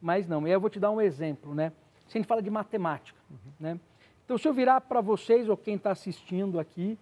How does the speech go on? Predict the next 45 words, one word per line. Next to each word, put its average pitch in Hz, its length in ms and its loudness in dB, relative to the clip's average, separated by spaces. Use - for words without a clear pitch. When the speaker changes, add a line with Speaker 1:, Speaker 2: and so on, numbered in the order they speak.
Speaker 1:
né, 180 260 -6
e - 20 -2
falar, 185 220 -4
"Você 165 140 -10
já 254 80 0
teve 311 180 -4
que 214 120 -8
decorar 202 600 -2
a 190 40 -6
tabuada?" 156 560 -10
Né? 156 200 -8
Quando 269 180 0
você 262 80 -4
fez 269 220 -2
a 247 60 2
prova 233 320 -2
do 208 120 -2
livro, 165 440 -2
como 254 180 -10
que 247 100 -6
era 214 100 0
a 185 40 -2
prova 185 300 -2
do 156 140 -4
livro? 135 280 -8
Ah, 285 220 -2
no 254 100 -2
capítulo 254 500 -4
três, 247 640 0
o 233 80 -6
que 254 200 -6
que - 100 -4
a 233 120 0
Mariazinha 220 680 2
Speaker 2:
Uhum. 214 60 0
Speaker 1:
fez 220 340 2
com - 80 -10
a 208 40 -6
Chiquinha? 226 520 -6
Você - 800 -20
tem 190 100 -2
que 180 60 -4
decorar 254 320 0
o 240 60 4
livro, 151 220 -2